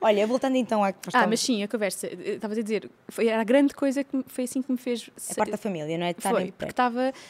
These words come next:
Speaker 2: sentia que estava a perder muito, os meus sobrinhos estavam a crescer, os meus pais também,
Speaker 1: Uhum.
Speaker 2: e eu deixava de,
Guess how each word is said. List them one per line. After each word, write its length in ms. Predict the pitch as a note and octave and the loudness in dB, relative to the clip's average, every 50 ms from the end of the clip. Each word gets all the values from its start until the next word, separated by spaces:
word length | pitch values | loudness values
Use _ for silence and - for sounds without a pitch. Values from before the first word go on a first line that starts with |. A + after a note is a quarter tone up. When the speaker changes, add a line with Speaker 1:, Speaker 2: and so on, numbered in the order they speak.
| - - | -20 -14
Speaker 2:
sentia 240 | - - C4 B3 D4+ | -8 -4 -2 -2 -2
que 40 | - | -2
estava 160 | - C#4+ D4 | 0 0 -2
a 40 | D4 | 0
perder 300 | - D4 D4+ C4+ C#4+ C#4 | 0 0 0 2 2 2
muito, 380 | C#4 D#4 E4+ D4+ A#3+ G#3 - G3 | 4 4 4 2 2 0 -2 -6
os 60 | G3 | -6
meus 220 | G#3 G#3 G#3+ G#3 - | -6 -6 -6 -6 -8
sobrinhos 280 | - - G#3+ A3 A3 - | -10 -8 -8 -6 -6 -8
estavam 300 | - - G#3 F#3+ G3 G#3 | -8 -8 -8 -8 -8 -8
a 40 | G#3 | -8
crescer, 440 | - - - - E4+ F4+ E4 C#4+ A3+ | -8 -6 -4 -2 0 0 0 0 -2
os 100 | G#3+ G#3 | -4 -6
meus 160 | G3 G3 - | -8 -10 -8
pais 240 | - G#3 G3+ G3+ - | -6 -4 -4 -4 -6
também, 400 | - G#3 G#3 G#3 G3+ G3+ G3+ - - | -10 -10 -8 -8 -8 -8 -8 -8 -6
Speaker 1:
Uhum. 240 | D#3+ F3 F3 D#3+ D#3+ | -6 -4 -4 -4 -4
Speaker 2:
e 60 | F#3 A#3 | -2 -2
eu 40 | |
deixava 320 | A#3 B3+ - C#4 C4 B3+ C4 | -2 0 0 -2 -2 -2 -2
de, 180 | A#3 A3+ - | -6 -8 -10